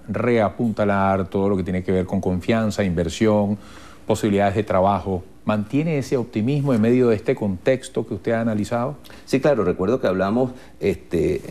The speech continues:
Speaker 2: en el tope de la llegada del presidente luego de esa gira mundial que fue absolutamente exitosa. De hecho,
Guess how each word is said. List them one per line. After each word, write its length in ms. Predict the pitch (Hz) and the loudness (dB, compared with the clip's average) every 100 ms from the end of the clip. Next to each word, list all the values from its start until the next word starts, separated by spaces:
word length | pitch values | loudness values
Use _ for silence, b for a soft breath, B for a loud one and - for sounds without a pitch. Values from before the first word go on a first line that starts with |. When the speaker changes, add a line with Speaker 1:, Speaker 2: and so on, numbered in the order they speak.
| - - | -16 -10
Speaker 2:
en 180 | 78 65 | -8 -8
el 200 | 67 - | -8 -2
tope 320 | 117 110 131 | 0 2 2
de 40 | |
la 140 | 113 82 | 2 0
llegada 320 | 80 110 117 | -2 0 2
del 100 | 95 | 0
presidente 540 | 76 78 82 85 107 | -4 -6 -4 -4 -4
luego 180 | 95 82 | -2 -2
de 60 | 90 | -2
esa 120 | 85 | -2
gira 180 | 90 90 | -4 -4
mundial 280 | 73 82 | -2 -4
que 80 | 92 | -4
fue 220 | - 95 - | -2 -2 0
absolutamente 1300 | 107 - - - 117 95 117 120 107 92 95 - 101 | -4 -4 -10 -2 0 2 0 0 0 0 -4 -2 -4
exitosa. 500 | 82 - 92 131 190 | -4 -6 -2 0 0
De 220 | 104 143 | 2 2
hecho, 260 | 196 - | 2 -2